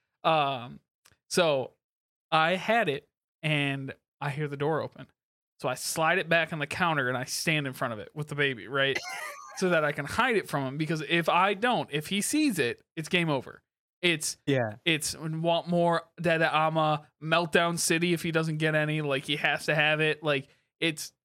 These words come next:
Speaker 1: a two-year-old, two and a half-year-old Central
Speaker 2: Right.
Speaker 1: if he sees it. So I slide it behind me, and I hide it. And then they go to turn around and walk away. And he goes, "Dada, come.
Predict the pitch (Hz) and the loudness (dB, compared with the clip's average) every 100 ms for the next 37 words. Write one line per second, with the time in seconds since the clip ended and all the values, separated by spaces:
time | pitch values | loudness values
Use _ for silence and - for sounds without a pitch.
0 | - 156 - 220 196 185 175 160 - _ | -12 -6 0 2 4 2 2 -2 -10 _
1 | - 214 190 180 170 165 147 - 156 143 | -4 0 2 2 0 0 0 0 -2 0
2 | 123 123 117 110 143 - 127 131 _ _ | 4 4 4 0 -4 -8 -10 -12 _ _
3 | _ - 131 143 - 185 175 165 151 143 | _ -4 -4 -4 0 2 2 0 -2 -2
4 | 135 120 104 _ _ _ 139 123 143 156 | -4 -8 -12 _ _ _ -6 -4 0 0
5 | 120 - _ _ _ _ _ _ _ _ | -2 -8 _ _ _ _ _ _ _ _
6 | _ _ _ _ _ 147 143 139 135 139 | _ _ _ _ _ -8 -2 -2 -2 -2
7 | 139 139 151 147 139 139 131 131 165 165 | -2 -2 -4 -4 -4 -6 -8 -6 -4 -2
8 | 175 202 _ _ _ _ _ _ _ _ | -4 -8 _ _ _ _ _ _ _ _
9 | _ - 175 139 143 147 143 196 185 147 | _ -6 -2 -2 -2 -4 0 2 2 0
10 | - 147 | -4 -8